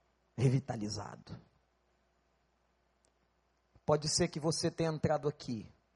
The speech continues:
Eu não sei nada da sua vida,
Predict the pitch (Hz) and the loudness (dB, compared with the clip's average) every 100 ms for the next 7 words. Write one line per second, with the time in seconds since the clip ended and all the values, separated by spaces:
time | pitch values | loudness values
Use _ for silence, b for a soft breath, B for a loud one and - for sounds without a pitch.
0 | _ _ _ _ _ _ _ _ _ _ | _ _ _ _ _ _ _ _ _ _
1 | _ 151 175 - 208 202 202 170 147 - | _ 0 2 2 2 2 0 0 -2 0
2 | 123 107 104 85 | -2 -2 -4 -6